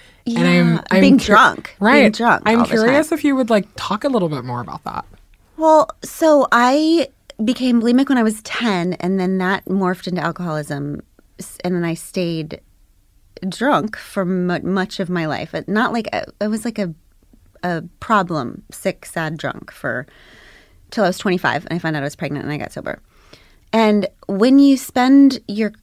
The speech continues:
Speaker 1: your kind of formative years or your early adulthood as a alcoholic, you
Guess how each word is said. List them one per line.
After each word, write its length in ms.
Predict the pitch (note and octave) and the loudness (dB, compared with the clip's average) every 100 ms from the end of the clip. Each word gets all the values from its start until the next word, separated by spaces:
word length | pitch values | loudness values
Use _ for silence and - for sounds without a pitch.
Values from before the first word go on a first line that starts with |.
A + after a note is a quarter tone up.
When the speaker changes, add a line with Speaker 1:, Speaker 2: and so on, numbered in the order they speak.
| _ | _
Speaker 1:
your 140 | - F#3+ | -8 -6
kind 260 | - G3+ F#3 | -2 -2 -2
of 80 | |
formative 600 | F3 - F#3+ G#3 F#3 F3+ | -6 -2 0 2 0 -4
years 580 | E3+ E3+ D#3 C#3 D3+ - - | -6 -4 -4 -4 -8 -12 -10
or 100 | F3+ | -6
your 160 | E3 - | -6 -4
early 280 | F3+ F3+ | -4 -4
adulthood 720 | D#3+ D#3 D3+ D#3+ D3+ - E2 F#3 _ _ _ _ - | -6 -6 -6 -6 -10 -10 -10 -18 _ _ _ _ -6
as 260 | E3 E3 | -4 -2
a 280 | D#3 C#3 C#3 - _ _ | -4 -6 -8 -12 _ _
alcoholic, 840 | D#3+ D3+ D#3 D3 - - - - _ - | -8 -8 -10 -8 -8 -10 -12 -20 _ -10
you 280 | F3+ G3 | -6 -6